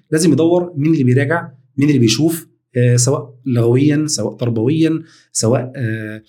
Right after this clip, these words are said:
كل الأجزاء دي لازم يكون في فريق، ولازم يكون في استشاريين بيراجعوا الكلام ده كله. وإحنا نفسنا في جيل،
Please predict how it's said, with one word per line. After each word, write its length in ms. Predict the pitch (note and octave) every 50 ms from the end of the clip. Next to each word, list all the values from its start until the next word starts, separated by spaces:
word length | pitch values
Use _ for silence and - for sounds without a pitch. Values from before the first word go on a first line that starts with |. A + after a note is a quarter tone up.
| _ _ _ _ _ _ _
كل 240 | - G3+ A3+ A#3+ G#3
الأجزاء 400 | F3+ F3 D#3+ D3 B2+ B2+ F#3+ F#3
دي 120 | E3+ F3
لازم 280 | F3 F#3+ F#3+ F#3 E3 D3
يكون 220 | C3 - F#3 F3
في 80 | - -
فريق، 360 | - C#3+ C#3+ F3 F3+ - C#3
ولازم 240 | C#3+ D3 D3+ E3 D#3+
يكون 180 | C#3 - F#3 F3
في 60 | -
استشاريين 600 | - - - - - C3 C3 D3+ E3 F#3 F#3+ F#3 - - - -
بيراجعوا 240 | C3 C#3+ F3 F3 D#3+
الكلام 200 | - D3+ D3+ D#3
ده 80 | D#3 C3
كله. 240 | B2+ B2+ A#2 A2 - - - _ _ _ _ -
وإحنا 340 | D3+ F3+ F3 G3 F3 D3+
نفسنا 340 | C#3+ C#3 C3+ - E3+ F3 E3+
في 60 | C3
جيل، 380 | B2 C#3 F3+ G3+ G3+ G#3 - -